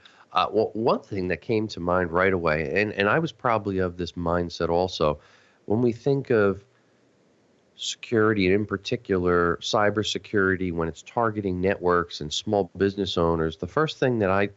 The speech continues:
I, I always hear business owners say, and this is, again, what I, what I quickly came to the conclusion, "You gotta update your, your, your malware and, and your virus checker," and so on and so forth. Is that important?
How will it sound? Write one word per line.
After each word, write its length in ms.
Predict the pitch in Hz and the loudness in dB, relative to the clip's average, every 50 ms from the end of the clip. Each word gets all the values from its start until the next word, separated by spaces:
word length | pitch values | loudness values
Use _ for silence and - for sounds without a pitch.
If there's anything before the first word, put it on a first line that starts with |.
| _ - - | _ -14 -10
I, 180 | 87 95 - - | -10 -10 -6 -2
I 80 | - 107 | 2 2
always 220 | 107 123 131 - | 4 4 2 0
hear 240 | - 123 113 104 98 | -2 0 0 0 2
business 380 | 90 101 110 101 104 98 92 - | 2 0 0 0 0 -2 0 2
owners 300 | 98 95 92 95 92 - | 2 2 2 0 -2 -2
say, 220 | - 98 92 90 | -2 0 2 2
and 100 | 92 92 | 2 0
this 120 | 92 92 - | -2 -4 -8
is, 120 | 90 85 | -10 -10
again, 260 | 85 - 95 87 82 | -2 0 0 0 0
what 140 | 82 76 76 | 0 0 -2
I, 40 | 71 | -2
what 180 | 62 85 90 | 0 0 0
I 140 | 90 92 98 95 - _ _ _ _ | 2 2 0 -2 -6 _ _ _ _
quickly 400 | - 104 95 - - 85 80 78 _ _ _ _ _ _ _ | -6 -6 -6 -4 -4 -4 -4 -4 _ _ _ _ _ _ _
came 220 | - 92 87 87 | -2 0 0 0
to 80 | 82 - | -2 -6
the 60 | - | -10
conclusion, 420 | - 87 82 - 95 90 87 87 82 - - _ _ _ _ _ _ _ - _ _ | -12 -12 -4 -2 -2 0 0 -2 -6 -8 -18 _ _ _ _ _ _ _ -20 _ _
"You 120 | - 104 | -2 0
gotta 260 | 92 - 98 98 98 - | 2 2 2 4 4 2
update 440 | - - - _ 104 95 92 - | 2 0 -2 _ -2 -2 -2 -2
your, 240 | - 87 87 85 80 | -2 -2 -2 -2 -4
your, 260 | 65 60 82 82 78 - | -4 -6 -6 -6 -6 -4
your 140 | 85 90 87 | -4 -4 -4
malware 760 | 85 82 87 90 92 90 87 78 76 76 73 73 76 76 78 | -2 0 0 2 2 2 0 0 -2 -2 -2 -2 -2 -2 -4
and, 100 | 80 80 | -4 -4
and 120 | 80 90 92 | -4 -4 -2
your 120 | 95 90 | -2 0
virus 420 | 80 90 92 95 92 87 82 78 | 0 2 2 2 2 2 0 -2
checker," 460 | - - - 82 76 - - 78 73 76 | -6 -4 -4 -4 -4 -2 -2 -2 -2 -2
and 100 | 78 78 | -4 -2
so 140 | - 95 | -2 -2
on 60 | 90 90 | -2 -2
and 100 | 87 - | -2 -2
so 120 | - 90 | -2 -4
forth. 200 | 85 - 85 80 - _ - - - _ _ _ _ _ - - - - - - - _ _ _ _ _ | 0 0 -4 -4 -4 _ -20 -20 -20 _ _ _ _ _ -20 -18 -16 -16 -16 -16 -20 _ _ _ _ _
Is 140 | - 143 131 | -2 0 2
that 140 | 160 165 165 | 2 2 2
important? 480 | 160 151 - 160 165 160 - 180 180 | 0 0 2 2 2 2 0 -2 -8